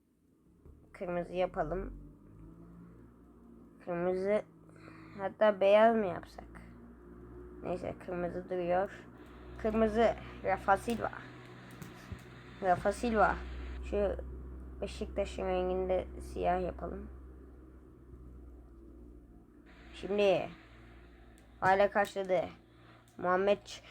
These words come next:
Ernest Muçi. Okoçuk. Okoçuk. Jario.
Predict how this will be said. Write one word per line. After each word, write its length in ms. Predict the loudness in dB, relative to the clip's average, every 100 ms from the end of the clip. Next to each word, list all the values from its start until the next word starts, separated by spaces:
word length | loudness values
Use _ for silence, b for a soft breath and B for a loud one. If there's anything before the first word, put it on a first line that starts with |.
| B 4
Ernest 1000 | 8 8 6 -20 -6 2 2 2 -6 -10
Muçi. 540 | -6 -6 -4 -4 -4 B B B -2
Okoçuk. 640 | -2 -2 -2 -2 -2 -12 -12 -12 -12 -20 _ _ _ -20 -20 -12 -12 -12 _ _ _
Okoçuk. 720 | -4 -2 -6 -6 -14 -20 -20 b b b _ b b _
Jario. 540 | 2 4 6 6 4